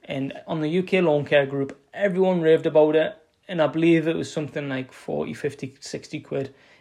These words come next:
It was cheap as chips, and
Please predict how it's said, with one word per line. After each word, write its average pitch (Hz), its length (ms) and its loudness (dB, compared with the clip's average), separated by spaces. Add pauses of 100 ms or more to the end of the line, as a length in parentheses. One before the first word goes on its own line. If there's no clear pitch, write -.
It - 80 -6
was 131 100 -4 (360)
cheap 240 200 -2
as 202 100 0
chips, - 480 -2 (380)
and 139 440 2